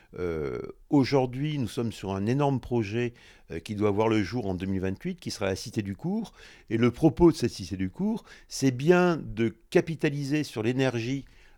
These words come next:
euh, que produit le festival pendant, euh, dix jours, sur l'ensemble de l'année, et que Clermont-Ferrand devienne vraiment un lieu, euh,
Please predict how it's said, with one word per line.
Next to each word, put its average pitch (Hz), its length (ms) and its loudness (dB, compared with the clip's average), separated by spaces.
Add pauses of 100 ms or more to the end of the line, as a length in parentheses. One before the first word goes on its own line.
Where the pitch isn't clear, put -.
(120)
euh, 67 280 -8
que 120 100 4
produit 139 420 4
le 131 60 -4
festival 123 640 0
pendant, 98 540 0
euh, 87 120 -2
dix 107 180 -4
jours, 160 360 0 (520)
sur - 220 0
l'ensemble 175 480 4
de 156 80 2
l'année, 147 400 2 (220)
et 110 100 -2
que 117 100 0
Clermont-Ferrand 131 600 0
devienne 147 340 2
vraiment 165 400 4
un 139 100 6
lieu, 165 360 8
euh, 113 80 6